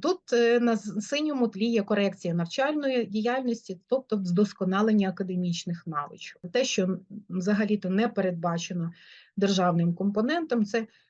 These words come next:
консультації вузьких фахівців для персоналу та навчального закладу. Е, є консультації фахівців І Р Ц, є консультації науковців,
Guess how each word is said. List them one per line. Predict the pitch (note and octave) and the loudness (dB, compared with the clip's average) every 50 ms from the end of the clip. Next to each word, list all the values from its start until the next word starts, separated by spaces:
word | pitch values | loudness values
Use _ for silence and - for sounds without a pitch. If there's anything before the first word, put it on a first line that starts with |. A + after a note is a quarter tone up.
| _ _ | _ _
консультації | - A3 A3+ G#3+ - A3 G#3 - A#3 A3 G#3 G#3 - - G3 F#3+ F#3 - - | -2 -2 -2 -2 -2 -4 -4 0 0 0 0 0 -2 -2 -2 0 -2 -2 -4
вузьких | G3 F#3 G3+ G#3+ - - - A3+ G#3+ G#3 | 0 0 2 2 0 0 -2 -2 -2 -2
фахівців | - F3+ F3 E3+ - F3 F3 - - C#4+ D#4 E4 - | -2 -4 -4 -2 -4 -6 -6 -8 -6 -6 -6 -6 -6
для | G3 F3 F3 G3+ G#3+ A3 G#3+ | -4 -2 0 0 0 0 -2
персоналу | G#3+ - F#3+ G3+ - - F#3 F3+ G3+ A#3+ B3 G#3 G3 | -4 -6 -8 -8 -6 -6 -4 0 0 2 2 0 0
та | G3+ - F3+ F3 - - - | -2 -2 -4 -4 -6 -8 -6
навчального | G3 G3 F3 - G#3+ F#3 F#3 F#3+ F#3+ F#3+ F#3 G3 F#3 | -6 -4 -2 -2 0 0 2 2 2 2 2 2 0
закладу. | E3+ F3 D3+ D#3 D#3+ - - E3 E3 E3 - - - - | 0 0 -2 -2 -4 -6 -6 -8 -6 -8 -10 -12 -4 0
Е, | G#3 G3+ F#3+ F#3+ | 2 2 4 4
є | G3 F3 F#3 B3 C#4+ | 2 2 2 2 2
консультації | C#4+ - B3+ A3+ A#3 A#3+ A3 G#3 - G3+ G3 F#3+ G3 - - F3+ - | 2 0 0 0 0 0 -2 0 0 -2 -2 -2 -4 -6 -10 -12 -2
фахівців | - A3+ A3 G#3+ - A3+ G#3 - - - G3+ F3 - - _ _ - | 0 0 0 2 0 -2 -2 -4 -4 -2 -2 -2 -2 -6 _ _ -6
І | F3+ F3+ | -2 -2
Р | F3 E3 E3+ - _ _ _ | -2 -2 -2 -6 _ _ _
Ц, | - F3 F3 A3+ F4 - _ _ _ _ _ _ _ - | 0 0 0 0 -2 -4 _ _ _ _ _ _ _ -2
є | F#3+ G3 B3 | 2 2 2
консультації | B3+ B3+ - A3+ A3 G#3 - G#3+ G3+ - G#3 G3 F#3+ F#3 F#3 - - F3+ F3 E3+ E3+ E3+ E3 D#3+ - - | 2 4 2 2 2 2 0 -2 0 0 0 2 0 0 -2 -6 -6 -2 -2 0 0 0 0 -2 -2 -2
науковців, | F#3 F#3+ F#3 F3 F3 F3 E3+ E3 E3 - - D#3+ D#3 E3 E3+ - - C4+ | 0 2 2 4 4 4 4 2 0 0 0 2 2 2 0 -6 -8 -8